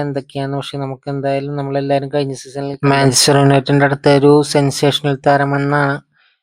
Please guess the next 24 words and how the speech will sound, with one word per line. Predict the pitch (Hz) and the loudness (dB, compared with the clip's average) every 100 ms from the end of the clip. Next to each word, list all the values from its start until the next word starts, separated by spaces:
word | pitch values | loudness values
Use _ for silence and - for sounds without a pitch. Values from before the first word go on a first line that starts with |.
| _ _ | _ _
ഗർണാച്ചോനെ | 139 139 139 135 - 147 139 143 | 0 2 2 0 0 0 2 2
അറിയപ്പെട്ടിരുന്നത്. | 139 135 - 131 135 135 135 131 131 | 2 0 -2 -6 -4 -4 -2 -2 -4
പക്ഷേ | 120 135 127 | -4 -4 -4
ഇപ്പോൾ | _ 131 135 139 | _ 0 0 0
എന്തായാലും | 135 135 135 139 | -2 -2 -2 0
താരം | 143 139 139 139 | 2 2 0 -4
ക്ലബ്ബ് | 143 135 135 | -4 -4 -4
വിടുമെന്ന് | 135 139 139 139 | -4 -4 -4 -4
ഉറപ്പാണ്. | 135 - 135 135 | -6 -6 -8 -6
എന്തായാലും | 135 131 135 139 151 _ _ _ _ - - | -8 -4 -2 -4 -10 _ _ _ _ -14 -4
നല്ലൊരു | 151 156 143 | 2 2 2
ഫീ | 170 151 | -2 0
തന്നെ | 151 151 | -2 -2
ചെൽസിയുടെ | 147 160 143 151 147 | -2 -2 -2 -4 -2
കയ്യിൽ | 143 | -2
നിന്ന് | 143 147 | -2 0
വാങ്ങിച്ചെടുക്കണം. | 147 143 139 143 135 - 131 127 | 0 0 -4 -6 -8 -8 -8 -2
കാരണം | 127 127 131 | -2 -2 -4
അവര് | 131 131 131 135 | -4 -6 -6 -8
മഡ്വക്കേനെയൊക്കെ | 127 131 - 131 127 127 127 - 135 - _ _ _ _ - - | -6 -8 -6 -8 -8 -8 -10 -8 -8 -10 _ _ _ _ -18 -6
അമ്പത് | 135 131 131 | -2 0 0
മില്യൺ | 139 139 139 131 | 0 0 -2 -2
പ്ലസിനാണ് | 135 - 139 139 139 | -6 -4 -4 -2 -2
വിറ്റത്. | 135 - 127 | -4 -6 -4